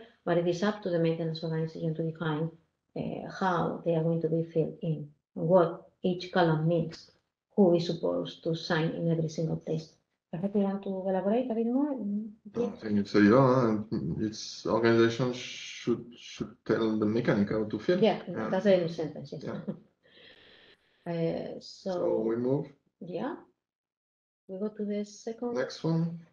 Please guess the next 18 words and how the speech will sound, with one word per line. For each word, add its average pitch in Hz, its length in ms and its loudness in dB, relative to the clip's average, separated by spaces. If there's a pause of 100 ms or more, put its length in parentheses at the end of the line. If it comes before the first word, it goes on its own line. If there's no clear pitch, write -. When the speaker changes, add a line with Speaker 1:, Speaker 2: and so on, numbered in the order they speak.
Speaker 1:
Yeah, 160 480 -2 (280)
this 226 420 2
paper 214 420 2
is 180 320 -4
not 233 200 -2
addressing 226 600 2
staff 208 380 -4 (120)
performing 185 420 -4
independent 170 540 0
inspections. - 960 -6 (960)
Uh, - 560 0 (100)
well, 240 160 10
in 214 140 10
short, 294 520 4
we've 269 220 0
seen 254 680 4 (320)
some 254 540 2
feedback, 220 520 0